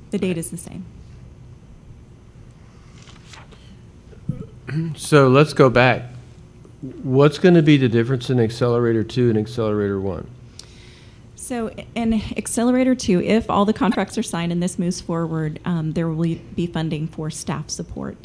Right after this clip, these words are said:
Speaker 1: in the region, and also, um, the possibility of, um, funding for registry fees for hospitals that have not yet signed on for,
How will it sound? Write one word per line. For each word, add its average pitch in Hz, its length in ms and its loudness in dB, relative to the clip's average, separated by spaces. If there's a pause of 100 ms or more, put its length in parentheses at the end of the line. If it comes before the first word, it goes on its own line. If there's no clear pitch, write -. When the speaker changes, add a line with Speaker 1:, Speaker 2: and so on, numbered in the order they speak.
(180)
Speaker 1:
in 196 100 -2
the 196 80 -2
region, 202 600 -2
and 170 140 -4
also, 175 720 -2
um, 160 520 -6
the 180 60 -6
possibility 175 880 -4 (640)
of, 165 440 -4
um, 151 440 -6 (120)
funding 175 380 0
for 160 540 -4
registry 170 460 -6
fees 160 300 -8
for - 120 -10
hospitals 160 520 -6
that 156 140 -6
have 156 140 -4
not 143 220 -6
yet - 260 -8
signed 143 280 -8
on - 320 -8
for, - 500 -10